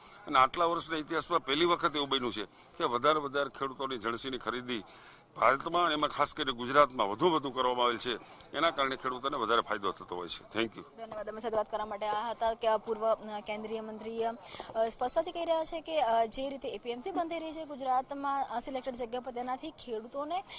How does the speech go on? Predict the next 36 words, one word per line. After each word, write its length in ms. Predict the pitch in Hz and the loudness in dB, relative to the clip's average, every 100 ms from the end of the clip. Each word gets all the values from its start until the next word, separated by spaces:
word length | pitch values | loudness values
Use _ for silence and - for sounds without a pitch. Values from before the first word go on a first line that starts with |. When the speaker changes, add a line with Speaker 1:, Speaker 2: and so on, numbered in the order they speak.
| - - | -14 -12
Speaker 2:
કે 60 | |
તેની 180 | 277 277 | -2 0
સાથે 180 | 302 302 | 0 -6
જોડાયેલા 480 | 262 233 240 254 285 | -4 2 2 2 0
લોકોને 400 | 254 233 277 302 | 0 -2 -2 0
કોઈ 160 | 269 | -2
પ્રકારનું 520 | 277 247 247 247 277 277 | 0 -2 0 -2 -2 -6
નુકસાન 360 | 226 - 262 | -6 0 0
નથી. 200 | 269 269 | 0 -4
તેની 200 | 294 302 | -4 -4
સાથે 440 | 320 269 269 339 254 | 0 2 2 0 0
જ 100 | 226 233 - - - - | 0 -2 -4 -14 -14 -2
ખેડૂતોના 460 | 285 330 370 381 | 2 4 4 2
મુદ્દા 320 | 302 269 277 294 | 0 2 4 4
હોય 260 | 269 262 | 4 0
કે 320 | 277 285 285 - - - - | 0 0 0 -2 -10 -10 2
અન્યતમ 440 | 320 359 285 247 | 2 4 0 0
જે 120 | 226 | -2
મુદ્દા 300 | 240 220 220 240 | -4 0 4 4
હોય 240 | 277 262 | 2 -4
તેની 300 | 262 277 339 | -2 -2 0
પર 160 | 302 269 | -2 0
પણ, 240 | 277 285 | 0 0
અ, 140 | 285 | -2
ભાજપની 520 | 226 240 226 247 240 220 | -4 -6 -6 -6 -8 -8
આ 140 | 220 | -6
જે 140 | 226 | -6
બેઠક 420 | 208 196 208 285 339 | -4 -4 -4 -6 -8
છે 380 | - 302 320 - | -8 -6 -6 -4
તેમાં 240 | 220 220 | -4 -4
ચર્ચા 320 | 214 202 214 208 | -4 -6 -4 -6
કરવામાં 480 | 220 220 220 220 | -4 -2 -2 -2
આવશે, 240 | 208 233 330 | -4 -4 -8
એક 100 | 285 | -4
રોડમેપ 420 | 233 247 381 494 | 0 0 -2 -6
છે 240 | - 240 | -8 -10